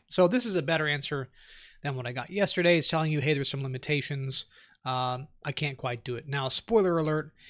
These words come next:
it comes all the way down to the bottom and it craps out. But let's see what it came up with, uh, before that. So the code I find is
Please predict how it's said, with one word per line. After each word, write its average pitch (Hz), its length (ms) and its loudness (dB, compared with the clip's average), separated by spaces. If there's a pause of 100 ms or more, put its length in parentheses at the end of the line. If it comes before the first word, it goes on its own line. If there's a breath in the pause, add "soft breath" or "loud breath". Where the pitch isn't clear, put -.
(480 loud breath)
it 143 180 -4
comes 185 260 0
all 170 200 2
the 175 60 4
way 160 120 4
down 160 220 2
to 143 80 -4
the 131 80 -4
bottom 139 480 -2
and 135 420 -4 (160)
it - 180 -8
craps - 400 -6
out. 104 220 -6 (320 loud breath)
But 170 80 2
let's 247 160 4
see 233 140 0
what 185 160 2
it 147 100 -4
came 160 220 0
up 160 200 -2
with, 127 380 -6 (160)
uh, 120 280 -6 (100)
before 143 340 -2
that. 120 240 -8
So 156 460 0 (360)
the 147 120 -4
code 294 300 4
I 156 100 2
find 175 340 -2
is - 100 -10